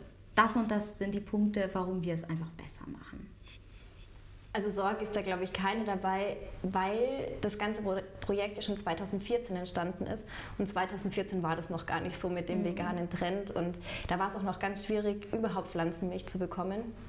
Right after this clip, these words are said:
Speaker 2: Ähm, deswegen kam der Michel überhaupt erst auf die Idee, weil es keine gab. Deswegen wollte es dann unbedingt selber machen.
Speaker 1: Ah, okay.
Speaker 2: Und das heißt, dieses, was wir wollten, hat sich schon relativ früh rauskristallisiert. Also, dass wir einfach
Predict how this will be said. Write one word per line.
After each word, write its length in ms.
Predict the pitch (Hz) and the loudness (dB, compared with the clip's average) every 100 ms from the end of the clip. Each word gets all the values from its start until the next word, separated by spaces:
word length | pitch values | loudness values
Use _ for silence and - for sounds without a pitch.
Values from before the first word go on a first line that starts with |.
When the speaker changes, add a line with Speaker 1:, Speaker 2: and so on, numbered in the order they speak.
| - - - - - - - - | -10 -10 -10 -12 -8 -8 -8 -2
Speaker 2:
Ähm, 300 | 196 190 185 - - | 0 2 0 -6 -2
deswegen 240 | 202 208 214 | 0 4 2
kam 200 | 214 220 | 4 2
der 80 | 196 | 2
Michel 320 | 190 - 165 | 2 2 2
überhaupt 320 | 170 190 190 | 2 0 -2
erst 160 | - - | -2 0
auf 120 | 165 | 0
die 120 | - 170 | 2 4
Idee, 240 | 165 180 | 4 4
weil 80 | 175 | 4
es 100 | 175 | -2
keine 240 | - 185 175 | 0 0 2
gab. 220 | 185 208 | 0 0
Deswegen 320 | 202 202 180 | -2 0 2
wollte 160 | 180 180 | 0 -2
es 80 | - | -4
dann 140 | 175 | -2
unbedingt 340 | 202 190 175 | 0 0 -2
selber 260 | 180 185 208 | 0 0 0
machen. 300 | 214 220 262 | -2 -2 -2
Speaker 1:
Ah, 280 | 208 208 - | -4 -4 -4
okay. 160 | - 214 165 - - - | -4 -2 -2 -6 -12 -2
Speaker 2:
Und 400 | 202 202 202 196 202 | 0 2 2 0 -2
das 160 | - 202 | -2 0
heißt, 300 | 214 220 - | 2 2 0
dieses, 340 | 220 196 - | 0 2 2
was 220 | 190 214 - | 2 2 0
wir 120 | 190 | 2
wollten, 380 | 180 220 - 220 | 2 0 0 -2
hat 140 | 214 | -2
sich 100 | - | 0
schon 140 | 202 | 0
relativ 420 | 185 214 220 - 202 | 2 0 0 -2 -4
früh 200 | - 247 | 0 0
rauskristallisiert. 960 | 247 196 247 - 254 247 240 233 233 | 2 0 0 -2 -4 0 0 0 0
Also, 120 | 185 190 | -2 -2
dass 240 | 196 - | -2 -2
wir 120 | - | -2
einfach 260 | 196 196 | -2 -2